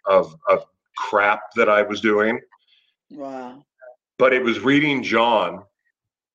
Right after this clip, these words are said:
Speaker 1: that made me really step back and go,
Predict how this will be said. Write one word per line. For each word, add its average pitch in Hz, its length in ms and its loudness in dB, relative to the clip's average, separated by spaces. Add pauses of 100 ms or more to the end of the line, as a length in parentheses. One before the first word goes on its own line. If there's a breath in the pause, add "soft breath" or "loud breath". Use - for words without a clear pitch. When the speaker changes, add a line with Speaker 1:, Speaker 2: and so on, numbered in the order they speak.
(800)
Speaker 1:
that 107 500 -2
made 117 200 -2
me 120 80 0
really 113 320 2
step 104 360 -2
back 107 420 -2
and 92 120 -10
go, 90 500 2